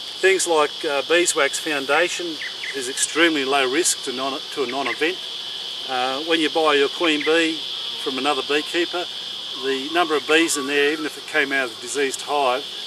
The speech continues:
is not gonna cause you an infection. There's been a significant amount of work done on that subject. The queen candy that comes in the queen cage, uh, should have been made up with irradiated, uh, honey, so that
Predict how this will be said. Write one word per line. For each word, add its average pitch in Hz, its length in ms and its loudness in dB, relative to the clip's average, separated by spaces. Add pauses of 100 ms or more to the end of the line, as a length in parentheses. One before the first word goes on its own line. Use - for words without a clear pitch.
(180)
is 135 140 -6
not 156 180 2
gonna 135 160 0
cause 139 380 2
you 131 60 -4
an 123 60 -4
infection. 170 520 -2
There's 123 240 -6
been 127 160 -2
a - 320 -8
significant 139 440 -2
amount 127 180 -4
of 113 80 -8
work 131 180 -2 (500)
done 135 160 0
on 131 120 -2
that 139 160 -2
subject. 151 440 0 (560)
The 131 80 -4
queen 190 280 4
candy 160 420 4
that 127 140 -8 (280)
comes 156 260 0
in 135 80 -6
the 135 60 -4
queen 147 340 -2
cage, 143 560 0 (540)
uh, 131 180 -2
should 156 180 -2
have 139 100 0
been 135 180 0
made 139 220 2
up 131 180 -2
with 127 120 -4
irradiated, 131 640 0 (600)
uh, 120 200 -4
honey, 165 320 0
so 135 320 -2
that 143 160 2